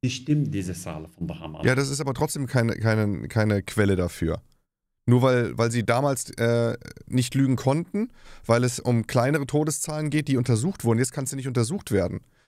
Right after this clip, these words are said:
Speaker 2: Wir haben es doch gesehen am Al-Ali-Krankenhaus. Das ist das beste Beispiel.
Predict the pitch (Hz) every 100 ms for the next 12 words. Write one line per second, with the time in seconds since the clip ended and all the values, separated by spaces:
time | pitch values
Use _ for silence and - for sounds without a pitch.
0 | - - 127 160 202 - 160 147 139 165
1 | 165 - - - 127 135 - 143 151 143
2 | 131 135 190 - 110 - 87 76 - -
3 | - - _ - 110 131 175 180 151 160
4 | 175 - 78